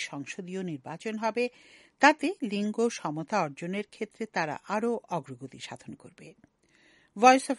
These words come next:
আমেরিকার লিসা ব্রায়ান টিউনিস থেকে পাঠানো রিপোর্টে জানিয়েছেন, কিন্তু আগে যা অর্জন করা গেছে তা টিকিয়ে রাখাটা হয়তো সমস্যা হতে পারে। এই নির্বাচনের প্রাক্কালে সামিরা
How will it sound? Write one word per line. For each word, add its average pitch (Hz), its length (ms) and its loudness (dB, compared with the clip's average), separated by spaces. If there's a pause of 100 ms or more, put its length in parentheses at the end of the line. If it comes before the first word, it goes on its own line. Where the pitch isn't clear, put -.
(120)
আমেরিকার 214 340 -2
লিসা 208 440 -4
ব্রায়ান 175 260 -6 (100)
টিউনিস 196 340 -6 (100)
থেকে 190 160 -10 (120)
পাঠানো 165 340 -6 (420)
রিপোর্টে 214 400 -2 (120)
জানিয়েছেন, 160 520 -4 (420)
কিন্তু 285 240 4 (380)
আগে 175 300 -4
যা 285 100 4 (120)
অর্জন 226 260 2 (120)
করা 269 260 2
গেছে 151 220 -6 (120)
তা 311 60 0 (160)
টিকিয়ে 247 380 -2 (100)
রাখাটা 269 380 -2 (320)
হয়তো 190 260 0 (340)
সমস্যা 190 460 -2
হতে - 260 -18
পারে। - 200 -12 (920)
এই 302 160 8
নির্বাচনের 269 640 4
প্রাক্কালে 180 460 0 (220)
সামিরা 208 440 0